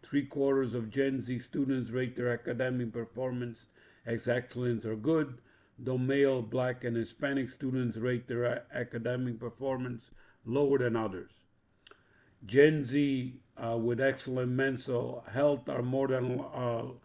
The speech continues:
twice as likely than those with a fair or poor mental health to say that they, uh, get excellent grade in school and are twenty-four points less likely to have missed any school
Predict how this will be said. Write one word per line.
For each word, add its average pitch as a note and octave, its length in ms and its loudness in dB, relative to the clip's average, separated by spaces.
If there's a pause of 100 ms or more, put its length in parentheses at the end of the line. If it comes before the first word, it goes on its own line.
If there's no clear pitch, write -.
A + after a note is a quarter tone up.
(380)
twice C3+ 460 0
as B2+ 180 -2
likely C3 380 0
than B2 240 2
those C3+ 320 4
with B2 220 -2 (440)
a A2+ 100 -4
fair C#3+ 420 6
or B2 100 4
poor D3+ 280 4
mental C3 380 2
health B2 260 0
to A2 100 -10
say B2+ 260 -2
that B2 200 -2
they, A#2+ 300 -2 (640)
uh, A#2+ 200 0 (360)
get C#3 200 6
excellent C3 600 2
grade C3 320 4
in A2+ 160 0
school D3+ 560 0 (560)
and C#3 300 0
are C3+ 380 0
twenty-four C3+ 720 2 (160)
points C3 420 -2
less C#3 320 0
likely C3 440 -2
to C3 100 0
have B2 160 0
missed B2+ 420 -2
any C3+ 260 -2
school C3 540 -4